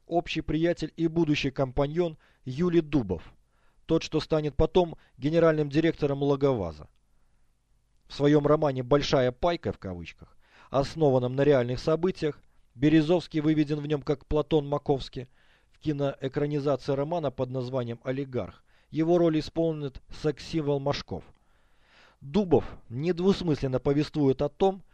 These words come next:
как молодые, талантливые, но голодные учёные, ведомые Березовским-Маковским, пишут для торгашей диссертации на заказ. Действительно, они писали диссертации за других, свидетельствует бизнесмен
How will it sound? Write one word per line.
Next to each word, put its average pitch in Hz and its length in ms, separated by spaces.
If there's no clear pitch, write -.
как - 200
молодые, 151 520
талантливые, 107 720
но 131 200
голодные 127 540
учёные, 135 580
ведомые 147 520
Березовским-Маковским, 135 1300
пишут 180 380
для 151 160
торгашей 151 640
диссертации 147 720
на 139 120
заказ. 120 520
Действительно, 131 840
они 185 260
писали 175 400
диссертации 151 640
за 131 140
других, 113 480
свидетельствует 139 720
бизнесмен 147 640